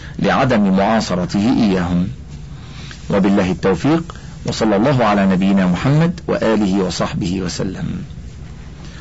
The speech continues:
سؤال: يرى بعض الناس أن الأحاديث المروية من طريق الآحاد غير حجة في العقيدة،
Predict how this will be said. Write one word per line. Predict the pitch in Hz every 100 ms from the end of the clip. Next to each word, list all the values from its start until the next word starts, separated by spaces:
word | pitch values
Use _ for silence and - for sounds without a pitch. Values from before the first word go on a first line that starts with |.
| - - -
سؤال: | - 160 120 95 90 85 80 - - - - - - - - - - - - - - 95
يرى | 113 143 156
بعض | 175 175
الناس | 160 120 92 - - -
أن | 98
الأحاديث | 104 101 117 117 147 135
المروية | 123 113 107 135 120
من | 123 107
طريق | 90 101 117 113
الآحاد | 104 101 90 - 139 165 - - - - - - - - - - -
غير | 110 113 101
حجة | 147 143 117 101
في | 87
العقيدة، | 95 95 87 101 82 87